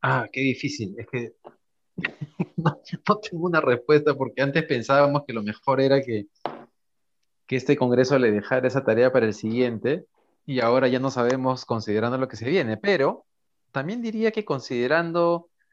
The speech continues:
que tal vez este fraccionamiento que vemos ahora en el Congreso más bien genere contrapesos, por lo, va a generar confrontación, pero genere contrapesos, este, que por eso mismo sería mejor que el siguiente Congreso los eligiera, n-, que no lo elija este de acá.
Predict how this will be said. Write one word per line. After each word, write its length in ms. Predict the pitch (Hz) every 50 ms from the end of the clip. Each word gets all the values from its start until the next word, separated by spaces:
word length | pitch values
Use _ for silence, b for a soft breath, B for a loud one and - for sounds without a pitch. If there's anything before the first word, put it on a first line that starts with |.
| _ _ _ _ _ _ _ _ _
que 100 | - 131
tal 160 | - 135 143
vez 140 | 160 165 190
este 180 | 180 - 190
fraccionamiento 720 | 185 - 170 131 - - - 117 113 113 135 147 151 165 151
que 80 | 139
vemos 260 | 123 131 143 143 -
ahora 140 | - 139 143
en 60 | 143
el 120 | 143 139 127
Congreso 520 | - 117 110 117 120 135 135 127 - 135
más 180 | 127 120 107 104
bien 320 | 120 127 131 131 131 - _ _ _ _ _ _ _ _ _ _ _ _ _ _ -
genere 400 | - - 139 135 139 143 151 151
contrapesos, 720 | 156 147 131 120 117 113 113 117 156 147 151 - 131 123
por 160 | - - 117 110
lo, 100 | 110 110 - _ _ _ _ -
va 40 | 123
a 40 | -
generar 220 | - 117 117 127
confrontación, 580 | 120 127 117 - 120 113 107 113 - - 156 156
pero 120 | - 127
genere 300 | 110 - 117 123 131 147
contrapesos, 880 | 151 - 131 117 - - - - 147 135 117 - 120 123 139 139 - _ _ _ _ _ _ _ _ _ _ _ _ _ _ _ _ _ _ _ _ _
este, 320 | - 143 127 113 - - 120
que 100 | - 135
por 180 | - - -
eso 140 | 139 139 -
mismo 220 | 139 135 139 143 139
sería 260 | - 127 117 123 123
mejor 400 | 123 123 - - - 131 127 -
que 80 | -
el 60 | 117 -
siguiente 420 | - 120 113 117 120 117 135 127
Congreso 380 | - 117 107 110 117 - - 123
los 160 | 123 117 - - -
eligiera, 400 | 110 98 90 - - 113 104 101
n-, 180 | 95 98 110 110 -
que 100 | - 117
no 100 | 110 127
lo 80 | 151 156
elija 300 | 139 139 147 151 151 -
este 200 | 139 - - 160
de 60 | 131
acá. 320 | 104 - - 110 101 -